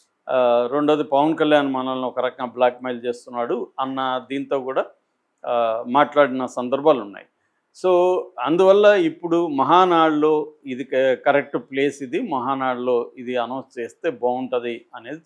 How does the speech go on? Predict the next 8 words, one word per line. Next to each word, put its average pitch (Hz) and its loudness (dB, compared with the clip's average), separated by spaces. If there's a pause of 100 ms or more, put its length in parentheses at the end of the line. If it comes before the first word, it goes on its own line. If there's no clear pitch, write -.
చాలామంది 120 -2
అనుకుంటున్నారు. 120 -10 (640)
అయితే, 165 2
కొంతమంది 208 2
వర్కింగ్ 190 2
ప్రెసిడెంట్గా 170 2
లోకేష్ని 156 0
పెట్టాలని, 135 0